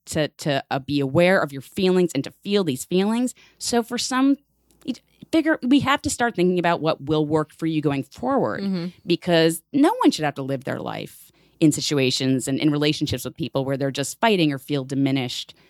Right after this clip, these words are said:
Speaker 1: You know what I mean?
Speaker 2: Yeah,
Speaker 1: I hope
Speaker 2: totally.
Speaker 1: that makes sense.
Speaker 2: Yeah, no,
Speaker 1: Yeah.
Speaker 2: that makes a lot of
Speaker 1: I
Speaker 2: sense.
Speaker 1: wanted to stress, and I will say one more time, we're not saying, like, "It is in your head, go get help." That's not at all.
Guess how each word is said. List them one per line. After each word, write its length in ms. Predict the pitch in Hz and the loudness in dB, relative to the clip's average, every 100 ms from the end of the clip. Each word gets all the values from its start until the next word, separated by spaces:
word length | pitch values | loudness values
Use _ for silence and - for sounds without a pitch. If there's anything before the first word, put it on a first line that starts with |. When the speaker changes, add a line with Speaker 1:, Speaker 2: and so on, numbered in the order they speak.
| - | -6
Speaker 1:
You 80 | 220 | -2
know 60 | |
what 60 | 233 | 0
I 40 | |
mean? 240 | 254 269 254 | 0 -2 -2
Speaker 2:
Yeah, 160 | 214 220 | -2 0
Speaker 1:
I 40 | 208 | 0
hope 60 | |
Speaker 2:
totally. 200 | - 294 | 0 0
Speaker 1:
that 140 | 285 185 | 0 0
makes 180 | 160 - | -2 -6
sense. 300 | 131 127 - | -10 -8 -2
Speaker 2:
Yeah, 140 | 320 | 2
no, 60 | 233 | 2
Speaker 1:
Yeah. 100 | - | 2
Speaker 2:
that 60 | 131 | -2
makes 160 | 226 - | -4 -6
a 20 | |
lot 120 | 208 | -4
of 40 | 208 | -4
Speaker 1:
I 40 | |
Speaker 2:
sense. 140 | 165 214 | -2 0
Speaker 1:
wanted 220 | 240 233 | -2 -4
to 80 | 214 | -10
stress, 380 | - 175 156 | -2 0 0
and 80 | 151 | -2
I 60 | 151 | -4
will 120 | 147 | -4
say 140 | 151 | -2
one 120 | 147 151 | 0 0
more 120 | 147 | 0
time, 320 | 139 156 135 | 0 0 2
we're 140 | 147 156 | 2 4
not 220 | 160 147 | 2 0
saying, 200 | 156 147 | -2 -2
like, 140 | 135 | 0
"It 100 | 147 | 0
is 120 | 208 190 | 2 2
in 100 | 185 | 0
your 100 | 160 | -2
head, 200 | 160 156 | -4 -4
go 80 | 185 | -2
get 160 | 180 | 0
help." 220 | 165 139 | 0 -2
That's 180 | 143 147 | -2 -4
not 180 | 156 131 | -2 -2
at 100 | 127 | -4
all. 220 | 92 101 | -8 -14